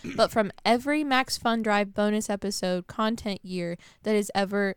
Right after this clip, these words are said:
existed. So you can listen to our bonus episodes from last year, the year before. We did D and D this year. We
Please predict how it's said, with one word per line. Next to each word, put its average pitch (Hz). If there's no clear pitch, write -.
existed. -
So -
you 220
can 220
listen 208
to 196
our 202
bonus 196
episodes 196
from 233
last 269
year, 196
the 208
year 214
before. 226
We 220
did 208
D 214
and 226
D 262
this 196
year. 170
We 208